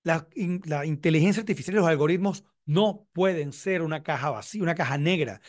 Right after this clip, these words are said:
que no se sepa lo que está pasando. Incluso esa va a ser la nueva fórmula o la nueva manera de entender la motivación de las decisiones judiciales.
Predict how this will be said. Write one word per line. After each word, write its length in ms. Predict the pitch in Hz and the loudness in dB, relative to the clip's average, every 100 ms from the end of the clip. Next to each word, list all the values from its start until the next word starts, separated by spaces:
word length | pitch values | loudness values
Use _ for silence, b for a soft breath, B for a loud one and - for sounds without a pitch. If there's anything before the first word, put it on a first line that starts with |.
| B | B
que 100 | 180 | 2
no 100 | 165 | 4
se 80 | 151 | 2
sepa 240 | 151 165 165 | 0 2 2
lo 100 | 147 | 2
que 80 | |
está 180 | 127 139 | -2 -6
pasando. 520 | 151 143 175 123 104 B B B - | -6 -2 -2 -2 -10 B B B 2
Incluso 580 | 196 160 190 233 - | 2 2 0 0 0
esa 180 | 156 175 | -2 2
va 80 | 175 | 0
a 40 | |
ser 180 | 165 175 | 2 0
la 100 | 180 | 0
nueva 340 | 170 160 170 165 | 0 0 0 -2
fórmula 560 | - 165 156 160 160 B B _ | 0 2 2 2 0 B B _
o 80 | 156 | -4
la 100 | 143 | -2
nueva 180 | 151 | -2
manera 300 | 165 147 147 | -2 -2 -2
de 80 | 170 | -2
entender 460 | 151 151 135 135 156 | -2 -4 -4 -2 -2
la 100 | 175 | 0
motivación 720 | 151 151 165 147 - 240 220 | -2 0 0 0 -2 -2 0
de 100 | 160 | 0
las 140 | 143 | -2
decisiones 600 | 131 135 139 - 139 143 | -4 -6 -6 -4 -4 -4
judiciales. 640 | 160 135 - 80 82 - | -4 -6 -6 -12 -14 -20